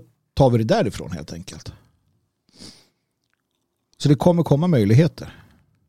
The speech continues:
Och till exempel A F S då, som du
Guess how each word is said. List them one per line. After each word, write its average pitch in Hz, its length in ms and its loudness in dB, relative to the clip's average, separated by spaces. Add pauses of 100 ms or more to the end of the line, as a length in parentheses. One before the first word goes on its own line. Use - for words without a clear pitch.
(2250)
Och 147 100 -2
till 165 100 4
exempel 151 380 2
A 151 120 6
F 143 120 2
S 170 200 0
då, 127 140 0
som 113 160 4
du 110 200 2